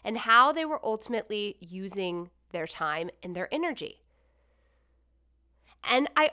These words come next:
also got a few responses from people who said, "I don't need to do anything, little, very little effort involved." And I, that's when I realized that we need to talk about a sustainable business.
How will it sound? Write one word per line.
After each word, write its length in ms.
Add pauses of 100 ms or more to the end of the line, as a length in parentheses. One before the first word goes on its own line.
also 640
got 440
a 100
few 580
responses 1160
from 320
people 340
who 120
said, 500 (300)
"I 180
don't 160
need 200
to 80
do 260
anything, 760 (260)
little, 580
very 320
little 340
effort 460
involved." 840 (400)
And 220 (180)
I, 240 (640)
that's 440
when 120
I 120
realized 720
that 260 (100)
we 300
need 220
to 80
talk 260
about 220
a 40
sustainable 580
business. 580